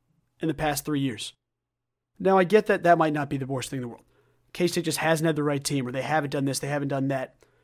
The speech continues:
The issue is expectation versus reality for this team. They'll get a massive win against the Sooners. I guess now you can bookmark it every year. When you get a big win in the Big twelve and you get into that top twenty-five, it's really tough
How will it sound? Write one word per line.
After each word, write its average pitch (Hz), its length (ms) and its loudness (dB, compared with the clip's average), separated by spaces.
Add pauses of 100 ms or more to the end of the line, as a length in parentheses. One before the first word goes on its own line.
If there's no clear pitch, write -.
(440)
The 175 160 -12
issue 233 360 0
is 190 180 -2
expectation 156 840 -2
versus 143 280 -2
reality 131 360 -4
for - 120 -10
this 123 160 -6
team. 127 220 -8 (420)
They'll 220 160 8
get 240 180 2
a 208 60 6
massive 165 440 0
win 143 140 0
against 139 240 -4
the 143 60 -6
Sooners. 127 420 -4 (340)
I 180 80 0
guess 180 180 4
now 156 120 2
you 147 100 4
can 135 120 -6
bookmark 135 360 -4
it 135 60 -6
every 123 200 -8
year. - 180 -18 (560)
When 180 120 4
you 196 100 2
get 277 140 0
a 233 40 2
big 170 260 0
win 160 260 2
in 156 80 0
the 143 60 0
Big 143 160 0
twelve 127 260 -4
and 170 140 0
you 165 40 0
get 160 180 0
into 165 100 -2
that 143 160 -2
top 143 180 -2
twenty-five, 135 560 -4 (960)
it's 165 260 -2
really 180 480 -2
tough 175 480 -4